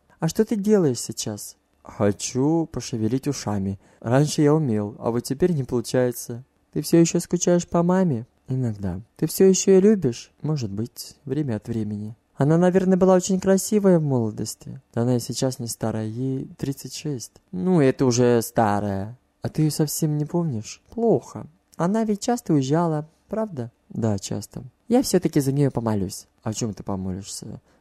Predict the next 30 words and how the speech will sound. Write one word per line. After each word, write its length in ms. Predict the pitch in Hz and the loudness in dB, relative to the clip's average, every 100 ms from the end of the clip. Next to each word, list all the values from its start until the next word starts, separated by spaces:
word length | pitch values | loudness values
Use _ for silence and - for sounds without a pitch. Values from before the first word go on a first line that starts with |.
| _ | _
Чтобы 280 | - 107 110 | -8 -4 -2
она 100 | 113 | 0
вернулась? 600 | 120 131 165 117 - - _ - | -2 -2 -2 -4 -10 -18 _ 0
Конечно, 420 | 214 175 147 147 | 2 2 0 -4
нет, 300 | 135 120 123 | -2 -2 0
совсем 320 | 165 170 202 | 0 2 2
не 80 | 131 | 4
об 180 | 113 104 | 2 0
этом. 380 | 104 - 110 - _ _ _ | -2 -2 -8 -10 _ _ _
Мы 80 | - | -2
можем 280 | 190 165 147 | 2 2 2
обойтись 420 | 135 131 151 143 | 2 2 0 -2
и 20 | |
без 180 | 123 117 | -4 -2
неё. 380 | 107 101 98 95 - - | -2 0 0 -4 -2 2
Я 120 | 196 | 4
молюсь 280 | 190 175 180 | 4 4 2
о 80 | |
том, 180 | 180 226 | 4 2
чтобы 240 | 202 165 160 | 2 2 4
она 140 | 165 | 4
опять 280 | 180 220 214 | 4 2 0
стала 380 | - 180 190 151 | 0 4 4 4
доброй 380 | 143 170 160 | 4 4 2
католичкой. 880 | - - 139 117 113 - - 107 110 - | -2 -2 0 0 -2 -6 -10 -10 -12 -10
А 100 | 107 | -4
я-то 300 | 104 123 - | 0 -2 -2
вот 140 | 92 - | -6 -6
не 140 | 101 | -8
католик. 580 | - 123 139 90 - | -8 -6 -4 -4 -8